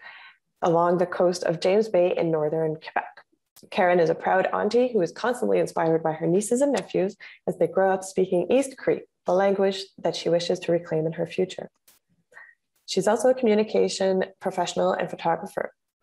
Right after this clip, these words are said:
Karen recently joined the gallery as a web writer in the spring of twenty twenty-one. Prior to this, she worked as communications with the Assembly of First Nations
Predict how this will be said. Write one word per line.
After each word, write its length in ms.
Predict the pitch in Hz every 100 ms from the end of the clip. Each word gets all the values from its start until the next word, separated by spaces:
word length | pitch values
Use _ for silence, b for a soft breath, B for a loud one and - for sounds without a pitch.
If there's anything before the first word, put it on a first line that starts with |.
| - -
Karen 280 | 185 185
recently 400 | 190 190 196 196
joined 280 | 190 180 175
the 60 | 175
gallery 380 | 170 165 180 214
as 140 | 208
a 60 | 180
web 260 | 180 175
writer 300 | 180 160 165
in 80 | 170
the 80 | 170
spring 260 | - 170
of 80 | 165
twenty 220 | - 165
twenty-one. 420 | 156 - - 240 339 - _ b b b b -
Prior 420 | 233 262 262 247
to 120 | - 190
this, 220 | 196 214
she 140 | -
worked 280 | 180 175 180 B B B
as 60 | -
communications 840 | 208 185 180 180 175 180 190 190
with 200 | 180 175 175
the 60 |
Assembly 400 | 180 180 175 175
of 120 | 170 170 -
First 240 | - 165
Nations 420 | 165 160 190 196